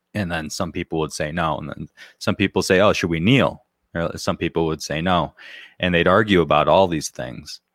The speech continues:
And they were like, "Can't we agree on a tradition?" And he's like, "This is the tradition. The tradition is that we don't agree."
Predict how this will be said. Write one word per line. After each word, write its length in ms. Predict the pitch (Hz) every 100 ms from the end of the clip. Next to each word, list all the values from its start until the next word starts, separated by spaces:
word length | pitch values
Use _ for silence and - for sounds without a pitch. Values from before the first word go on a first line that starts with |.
| _ _ _ _ _ -
And 680 | 104 92 85 80 78 78 - _ _ _ _
they 80 | 104
were 80 | 95
like, 180 | 87 -
"Can't 220 | 120 120
we 140 | 131
agree 340 | 104 87 95 104
on 140 | 101
a 60 | 90
tradition?" 720 | - 80 85 - 107 117 113 _ _ _ _
And 100 | 101
he's 160 | 92 90
like, 200 | 85 - _
"This 220 | 104 92
is 160 | 117 95
the 100 | -
tradition. 640 | - 82 71 65 - - - _ _ _ _ _ _ _
The 80 | 110
tradition 580 | - 117 95 98 - 87
is 120 | 80
that 120 | 95
we 140 | 95 90
don't 280 | 90 82
agree." 460 | 82 78 87 82 -